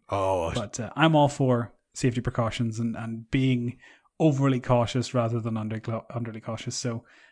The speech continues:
Speaker 2: I don't begrudge it, but it is interesting.
Speaker 1: Yeah, do you, do you want me to show my age? I remember having to sit in the smoking section of planes so that my mum
Speaker 2: Hmm.
Speaker 1: and dad could smoke. <laughs> Uh, which is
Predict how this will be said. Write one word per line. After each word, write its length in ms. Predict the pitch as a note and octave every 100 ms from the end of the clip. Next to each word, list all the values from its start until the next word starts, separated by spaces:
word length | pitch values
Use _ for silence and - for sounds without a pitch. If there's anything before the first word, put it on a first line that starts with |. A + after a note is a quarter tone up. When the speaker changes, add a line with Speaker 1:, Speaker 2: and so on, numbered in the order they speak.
| _ _ _
Speaker 2:
I 80 | C3
don't 140 | D3 D#3
begrudge 340 | C3 C3 B2+
it, 160 | E3 D#3
but 100 | C3
it 120 | B2
is 160 | B2 A2+
interesting. 540 | G#2+ - A2+ - A2+ - -
Speaker 1:
Yeah, 160 | G2+ -
do 200 | - E2
you, 80 | -
do 60 | -
you 80 | G2+
want 80 | F#2+
me 60 |
to 60 | F#2+
show 240 | - G2+
my 240 | F#2 F2+ G2+
age? 180 | A2+ - - - - - -
I 160 | B2
remember 640 | C3 A2+ G2 G2+ G2 F2 E2+ _ _
having 260 | - F#2 F#2+
to 80 | F2+
sit 240 | - B2+
in 80 | F#2+
the 80 | E2+
smoking 580 | - G#2+ A2 G#2+ F2+ E2
section 400 | - D#2 - D#2+
of 140 | D2
planes 520 | - F2+ D#2+ D#2+ - _
so 120 | _ -
that 120 | F#2
my 100 | G2
mum 180 | C#3+ C3
Speaker 2:
Hmm. 40 |
Speaker 1:
and 100 | F#2
dad 220 | E2 G2+ -
could 140 | F2
smoke. 480 | - - - - - _ _ - - - - _ _ - _ _ - _
<laughs> 100 | - - - - - - - - - - - -
Uh, 200 | G2 G2
which 220 | G2 -
is 180 | G#2+ -